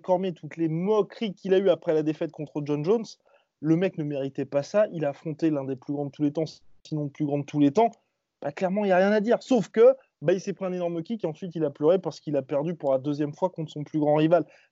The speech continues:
Mais ensuite, vous voyez toutes les réactions sur Internet. Pour les combattants, c'est peut-être presque plus dur d'assumer ça et de se relever de tout ça et de se dire ensuite pour le combat d'après, « Bon, ok, mec, euh, là, faut quand même que t'assures pour essayer d'effacer un petit peu ça que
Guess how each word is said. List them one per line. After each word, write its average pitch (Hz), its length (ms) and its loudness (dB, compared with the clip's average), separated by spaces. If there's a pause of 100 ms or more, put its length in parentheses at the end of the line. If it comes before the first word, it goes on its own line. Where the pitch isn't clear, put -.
Mais 151 60 -2
ensuite, 214 220 2
vous 175 80 0
voyez 190 180 4
toutes 262 220 -4
les 240 100 2
réactions 208 380 0
sur 185 160 -6
Internet. 165 520 -6 (100)
Pour 170 140 -2
les 156 100 4
combattants, 170 440 2
c'est - 180 -2
peut-être 170 280 0
presque 277 380 2
plus 262 500 -6
dur 311 360 2 (360)
d'assumer 254 640 0
ça 254 300 -4
et 160 80 -2
de - 80 -20
se 185 120 -6
relever 269 640 0
de 208 40 -10
tout 240 200 -6
ça 247 260 6
et 165 40 0
de 160 60 -14
se 190 80 -8
dire 208 140 -6
ensuite 214 300 -4
pour 185 100 -8
le 160 60 -10
combat 202 240 2
d'après, « 214 360 2 (580)
Bon, 165 120 -2
ok, 165 160 -8
mec, 175 300 -8
euh, 135 640 0
là, 160 140 6
faut - 180 -10
quand 165 140 0
même 160 160 0
que 160 80 -2
t'assures 160 460 -2
pour - 280 -10
essayer 190 400 -2
d'effacer 160 460 0
un 156 100 -4
petit 151 140 -10
peu 151 160 -6
ça 214 200 4
que 233 460 0